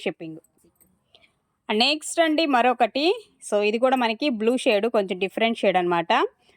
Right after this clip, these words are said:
పళ్ళు కాన్సెప్ట్ ఇలా వస్తుంది, బ్లౌజ్ వచ్చేసి as it is అండి, ప్లెయినే వస్తుంది. ప్రతిదానికి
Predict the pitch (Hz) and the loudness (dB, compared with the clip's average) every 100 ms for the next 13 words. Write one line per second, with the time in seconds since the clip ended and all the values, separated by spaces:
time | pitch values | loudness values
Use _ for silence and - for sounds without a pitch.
0 | _ _ _ _ - 233 262 285 233 226 | _ _ _ _ -2 0 2 2 2 0
1 | 233 208 196 190 - 202 254 466 _ _ | -4 0 0 0 -2 -2 0 -2 _ _
2 | - 190 220 254 294 285 285 262 311 220 | -18 -2 2 2 2 0 2 0 0 -2
3 | 233 - 247 202 170 165 - 233 269 262 | -4 -2 -2 0 -2 -4 -4 -2 0 0
4 | 190 - 165 165 214 226 262 254 247 | 0 -4 -8 -6 -8 -6 0 0 0